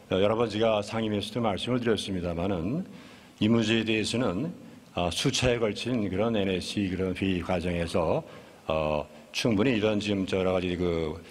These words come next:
저희 입장을 의견 교환을 했고 또 그 전날 결정되는 과-, 그 과정에서 참여를 했기 때문에 발표문이라든가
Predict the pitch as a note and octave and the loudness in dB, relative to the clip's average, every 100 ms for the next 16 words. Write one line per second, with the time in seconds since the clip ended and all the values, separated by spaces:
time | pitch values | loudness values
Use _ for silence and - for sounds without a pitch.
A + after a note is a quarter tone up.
0 | - - F#2+ F2+ G#2 F2+ F2+ A2+ - - | -8 0 0 2 2 2 0 -2 -8 -6
1 | F2 F#2 G2 F#2 F2+ F2 G#2 G#2 F2+ D#2 | -4 0 0 2 0 0 -2 0 0 2
2 | B2 F3 - - - - G#2 F#2+ F#2 A#2+ | 0 -4 -14 -20 -18 0 2 2 0 -2
3 | G#2+ F#2+ G2+ A#2 F2 C#2 - - - G2+ | -2 0 2 2 0 -6 -16 -20 -2 -2
4 | G#2 A#2+ A2+ A#2+ G2 F#2+ - - G2 G2+ | 0 -2 0 -2 -2 -4 -4 -4 0 2
5 | F#2+ F#2 F#2 F#2 - A2 G2+ G2 G2 - | 0 0 -2 -4 -4 -2 -2 -2 -6 -6
6 | D#2+ E2+ G#2 D#2 - - - - G2+ - | -4 -2 -2 -2 -12 -20 -14 0 0 2
7 | C#3 B2+ A2 F#2+ F#2+ G2+ E2 F2+ | 2 2 2 0 0 0 0 -2